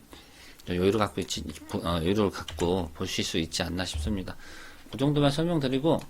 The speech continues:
예, 각자 판단하시면 되겠습니다. 어, 내일은 지수가, 지수 보면서 잘 보셔야 돼요. 셀트리온 그룹주가 눌림목이죠. 셀트리온, 셀트리온 해석해요. 어, 다 이십선 근처로 오는 거기 때문에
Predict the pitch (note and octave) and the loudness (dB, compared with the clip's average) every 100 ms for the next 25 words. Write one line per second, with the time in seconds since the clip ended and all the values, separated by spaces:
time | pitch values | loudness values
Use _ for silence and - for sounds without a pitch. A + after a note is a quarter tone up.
0 | - - - - - - - G#2+ G2+ G2+ | -16 -20 -18 -18 -18 -16 -8 -4 -4 -6
1 | - - A#2 D3 D3 C#3+ C3+ G#2+ G#2 C3+ | -6 -6 0 4 4 4 2 0 0 0
2 | B2+ A2 G#2 A2+ D3+ - F#2+ F#2+ G2+ A#2 | 0 2 0 0 -4 -6 -4 0 4 4
3 | C#3+ D3+ A2+ E2 - - - B2+ D3 D3 | 4 4 2 0 -6 -10 -6 0 2 6
4 | C#3+ G#2+ - - - - C3 G3 F3+ E3+ | 6 4 -4 -18 -10 2 2 6 6 8
5 | D#3 C#3 - A#2 A#2 A#2 B2+ A#2+ A2+ A2+ | 8 6 6 4 4 2 2 4 4 4
6 | C3+ - - F#3 F#3+ F3+ D#3+ D3+ D3 C#3+ | 2 0 2 2 4 4 4 2 2 4
7 | D3 C3+ G#2+ C#3 E3 D#3+ D#3+ B2 D3+ D3 | 8 8 6 4 4 4 2 2 2 0
8 | C3+ B2+ B2 B2 - C3 - B2+ B2 B2+ | 0 0 0 0 -2 -4 -2 0 0 -2
9 | B2 - B2 A#2+ D2+ - - - - - | -4 -2 0 0 -2 -8 -12 -6 -6 -6
10 | - G#2 F#2+ F#2+ G2 F#2+ G2 B2 A#2 A2+ | -6 -4 -4 -2 -2 -2 -2 -2 -2 0
11 | B2 C#3 B2 G2+ F#2 F#2 F#2+ F#2+ G2+ A#2+ | 0 2 4 2 0 0 0 0 0 0
12 | C3+ | -2